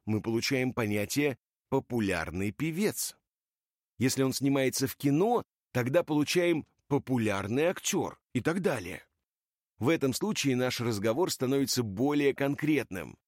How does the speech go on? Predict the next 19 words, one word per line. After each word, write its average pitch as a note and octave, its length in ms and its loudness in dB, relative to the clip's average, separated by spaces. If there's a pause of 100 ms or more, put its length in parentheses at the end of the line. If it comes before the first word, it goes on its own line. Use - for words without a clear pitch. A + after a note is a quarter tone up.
(220)
Мы A2+ 120 2
говорим B2 300 2
уже A#2+ 240 2
не B2 180 2
обо G#2+ 300 2
всех D3 540 2
популярных D#3 640 0
артистах, G#2+ 640 -6 (220)
а A2+ 100 -2
только A3 300 2
о C3 40 2
популярных C3 600 0
певцах, B2 760 -2 (140)
актерах, E3 760 0
комиках, E3 600 0 (140)
поэтах A#2+ 520 0 (100)
и C#3 80 0
так A2+ 240 -2
далее. F2 460 -4